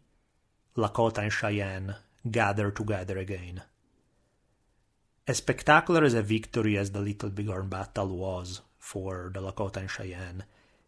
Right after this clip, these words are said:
it really did nothing to change the situation that the tribes were facing. The bison were still disappearing, and the army was still chasing them.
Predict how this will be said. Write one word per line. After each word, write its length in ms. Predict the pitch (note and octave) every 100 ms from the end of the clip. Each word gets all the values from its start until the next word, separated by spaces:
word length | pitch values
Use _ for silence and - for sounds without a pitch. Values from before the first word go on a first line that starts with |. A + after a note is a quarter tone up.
| _
it 120 | C3
really 220 | C#3 F#3
did 240 | F#3 D#3+ A2+
nothing 560 | G#2+ G2+ G2+ A2 G2+
to 120 | G2+ A2
change 380 | - A2 G#2
the 100 | G#2
situation 840 | - A2+ G#2+ G2+ F#2+ - G2+ F#2 F#2+ - _
that 160 | A#2 G#2+
the 80 |
tribes 420 | G2+ G#2 F#2 F#2+ G#2
were 140 | E2+
facing. 560 | - F#2+ F#2+ - F2+ - _ _ _ _ _ _ _ _ _ _
The 60 | A2+
bison 560 | A#2 B2 A#2+ A#2 A#2+
were 100 | A#2
still 300 | A2+ - B2+
disappearing, 800 | A2+ G#2 G#2 - F#2+ F#2+ G2 G#2+ - _ _ _ _
and 160 | C3 A#2+
the 140 | A#2
army 500 | A#2 A#2+ A#2+ G2+ F#2+ - _ B2
was 140 | -
still 260 | - A#2 F#2+
chasing 460 | G#2+ F#2 F2+ F2
them. 200 | E2+ E2